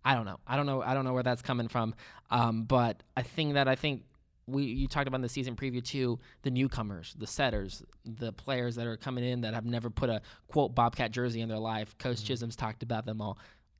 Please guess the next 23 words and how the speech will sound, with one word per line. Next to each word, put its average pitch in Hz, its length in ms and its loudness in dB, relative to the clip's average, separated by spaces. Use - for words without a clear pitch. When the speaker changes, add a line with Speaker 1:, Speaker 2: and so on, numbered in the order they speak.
Speaker 1:
How 269 320 -4
are 220 100 0
they 156 160 2
doing 131 580 0
through 120 340 0
about 110 640 -2
a 113 60 -8
month 113 320 -2
of 98 80 -10
the 101 100 -10
season? - 360 -10
Speaker 2:
Well, 160 440 -2
I 139 80 -4
feel, 151 320 -6
well, 139 100 0
both 147 240 2
the 123 60 -8
setters 117 360 -2
are 110 140 -6
new, 104 300 -8
Emily 104 520 -8
Shelton 98 500 -8
and 95 420 -8